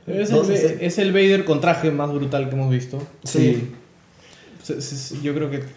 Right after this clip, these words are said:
Speaker 1: necesitamos ver un Vader así en medio de, de la guerra.
Speaker 3: Quiero más Vader así.
Speaker 2: Ese es, de ese Vader.
Speaker 3: Quiero más de ese Vader.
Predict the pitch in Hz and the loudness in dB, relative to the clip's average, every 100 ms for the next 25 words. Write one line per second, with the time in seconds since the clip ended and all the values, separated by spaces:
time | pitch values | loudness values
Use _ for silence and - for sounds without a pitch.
0 | - - - - - 143 135 135 131 170 | -20 -20 -20 -18 -12 -4 -2 -2 0 2
1 | 143 139 139 139 143 131 120 - 131 127 | 4 4 2 2 2 2 0 0 -2 0
2 | 127 120 127 135 135 123 113 110 113 - | -2 -2 0 0 2 0 0 -4 -8 -10
3 | 123 113 117 120 - 226 269 196 233 190 | -8 -4 -2 -2 4 6 8 12 10 10
4 | 147 208 196 120 110 107 - 123 180 180 | 8 6 8 6 4 0 0 4 4 4
5 | 143 165 165 156 139 107 104 - - 214 | 4 4 4 4 2 2 -4 -8 4 8
6 | 202 202 202 208 208 160 190 156 104 - | 10 8 6 6 6 6 6 6 2 0